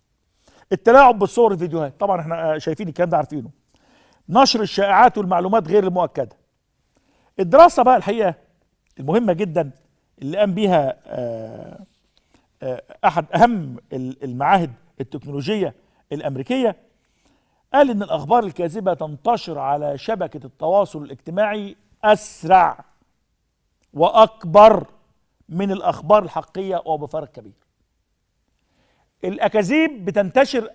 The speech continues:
أسرع من الحقائق، والشائعات بتنتشر أسرع وأكثر تأثيرًا من الحقائق. خد بالك، ده، ده، دي دراسات موجودة ومعمولة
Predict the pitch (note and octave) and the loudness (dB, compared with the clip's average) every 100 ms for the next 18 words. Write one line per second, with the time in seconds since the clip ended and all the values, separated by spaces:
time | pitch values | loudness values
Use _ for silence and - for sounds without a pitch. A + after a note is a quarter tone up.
0 | - C#4 - - A#3+ B3+ A3+ B3+ G#3+ A#3 | -4 -2 -2 -2 2 2 2 -2 -2 0
1 | B3+ C4+ E3 - _ _ _ _ _ _ | 2 2 0 -12 _ _ _ _ _ _
2 | _ _ _ _ G3 A3 - A#3 G#3 C4 | _ _ _ _ -6 -4 0 2 4 4
3 | C#4 G#3 A3 G3+ B3+ C#4+ C#4+ C#4+ - _ | 2 -2 -6 -2 0 0 -2 -6 -8 _
4 | _ _ _ C4+ C#4 - B3 D4+ B3+ G#3+ | _ _ _ 0 0 0 4 4 4 -4
5 | _ _ _ _ _ E3+ G#3+ B3+ - A3+ | _ _ _ _ _ 0 2 2 -2 -4
6 | F3+ G3 - D4 C4+ A#3+ A3 F#3+ - C4+ | -4 -6 -4 -2 -2 -2 -2 -4 0 -2
7 | - - _ _ _ _ _ _ _ _ | -2 -12 _ _ _ _ _ _ _ _
8 | _ _ _ _ - C#3+ C#4 D4+ D3+ B3 | _ _ _ _ -12 0 2 2 0 -2
9 | C#4 A3 F3 E3 F3+ F#3+ F3+ C#4 _ _ | -2 -4 -10 -8 -6 -6 -4 -6 _ _
10 | _ D#3+ F3+ E3+ C#4+ A#3+ G3+ F3 A#3 D4 | _ -2 -2 -2 -2 -2 0 -4 -4 -4
11 | C#4+ | -4